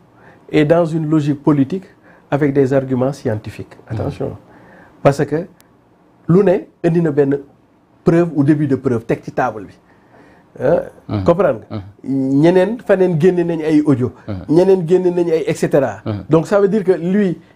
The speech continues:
Speaker 1: il est dans la logique politique, mais avec une démarche très rationnelle, très scientifique.
Speaker 2: Mhm.
Speaker 1: Mooy day teg ay preuves. Peut-être, lii, euh, comme li nga ma laaj,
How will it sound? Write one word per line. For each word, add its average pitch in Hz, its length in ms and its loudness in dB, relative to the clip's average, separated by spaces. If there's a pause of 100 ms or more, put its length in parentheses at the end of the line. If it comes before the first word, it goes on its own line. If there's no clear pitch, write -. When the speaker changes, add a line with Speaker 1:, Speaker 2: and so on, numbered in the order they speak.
(120)
Speaker 1:
il 175 140 2
est 196 100 4
dans 185 160 2
la 180 140 4
logique 165 360 0
politique, 160 360 -2
mais 156 160 0
avec 156 200 0
une 156 80 -2
démarche 147 420 -2
très 156 160 0
rationnelle, 147 420 0
très 151 160 0
scientifique. 143 480 -2
Speaker 2:
Mhm. 101 60 -2 (220)
Speaker 1:
Mooy 139 140 6
day 147 140 0
teg 151 160 -4
ay 127 120 0
preuves. 127 220 0 (1800)
Peut-être, 131 380 0 (840)
lii, 226 480 2 (100)
euh, 156 460 2
comme 190 200 0
li 202 80 2
nga 185 100 4
ma 156 100 0
laaj, 156 200 0